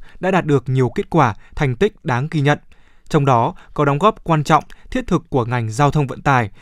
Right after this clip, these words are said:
với vai trò và truyền thống đi trước mở đường. Thay mặt Chính phủ, Thủ tướng đánh giá cao, biểu dương sự nỗ lực phấn đấu và những kết quả đạt được của ngành giao thông vận tải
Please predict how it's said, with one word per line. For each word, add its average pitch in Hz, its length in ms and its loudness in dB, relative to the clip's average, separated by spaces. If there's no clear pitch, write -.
với 139 200 0
vai 185 160 -2
trò 131 300 0
và 131 200 0
truyền 131 260 0
thống 131 260 -2
đi 160 200 2
trước 220 340 -2
mở 135 160 2
đường. 120 260 0
Thay 180 140 0
mặt 165 160 2
Chính 143 160 -4
phủ, 147 220 2
Thủ 143 160 0
tướng 143 280 -2
đánh 139 160 -2
giá 139 100 -2
cao, 165 340 2
biểu 147 200 2
dương 147 280 2
sự - 200 -4
nỗ 139 160 -2
lực 185 180 0
phấn 139 180 -2
đấu 131 300 0
và 156 100 2
những 156 200 0
kết 247 200 -6
quả 139 220 0
đạt 139 200 -4
được 131 240 -2
của 123 100 -2
ngành 117 240 -4
giao 151 160 0
thông 151 200 -2
vận 127 160 -8
tải 123 260 0